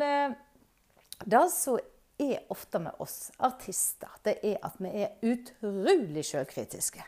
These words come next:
Og det er aldri godt nok. Jeg vet ikke om du kjenner igjen,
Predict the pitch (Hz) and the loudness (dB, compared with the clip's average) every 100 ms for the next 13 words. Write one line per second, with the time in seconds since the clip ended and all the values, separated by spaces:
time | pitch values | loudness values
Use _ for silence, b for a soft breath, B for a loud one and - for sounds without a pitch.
0 | - b b b b b b - 202 220 | -20 b b b b b b 4 8 10
1 | 233 240 208 277 - 311 294 320 - _ | 8 4 4 4 4 2 4 2 -6 _
2 | _ _ - 202 226 214 170 - - _ | _ _ 0 2 2 0 -2 -2 -8 _
3 | _ _ - 381 180 - - - _ _ | _ _ 0 2 2 -6 -8 -20 _ _
4 | - b b b b b - 247 294 302 | -20 b b b b b 0 2 4 2
5 | 311 262 247 233 254 254 | 0 0 0 4 4 4